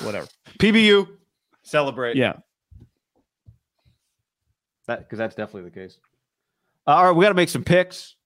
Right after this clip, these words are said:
Speaker 2: We gotta talk about a few other things, uh, as well.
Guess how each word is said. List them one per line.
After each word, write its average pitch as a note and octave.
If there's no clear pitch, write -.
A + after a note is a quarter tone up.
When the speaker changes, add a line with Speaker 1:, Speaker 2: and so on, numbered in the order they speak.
Speaker 2:
We D#3
gotta E3
talk D3+
about B2+
a -
few D3
other D3+
things, C#3+
uh, A2
as A2
well. C3